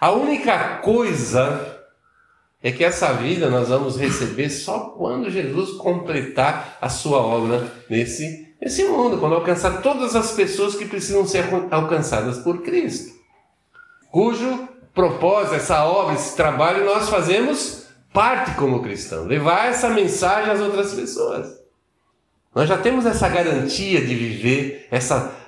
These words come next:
tal felicidade que a gente tanto almeja. Mas nesse momento,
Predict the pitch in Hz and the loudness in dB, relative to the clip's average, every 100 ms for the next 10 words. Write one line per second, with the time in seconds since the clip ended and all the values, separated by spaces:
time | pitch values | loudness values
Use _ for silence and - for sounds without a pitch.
0 | - _ 185 190 208 208 170 170 - 160 | -20 _ 2 4 2 0 0 0 0 2
1 | 160 156 156 156 147 131 151 151 165 139 | 2 2 2 2 -2 0 0 2 2 2
2 | 120 107 101 95 - - - 139 156 196 | 2 0 -2 -6 -8 -18 -2 2 4 4
3 | 220 220 196 175 156 202 196 - 120 101 | 2 2 2 2 2 2 2 0 -2 -2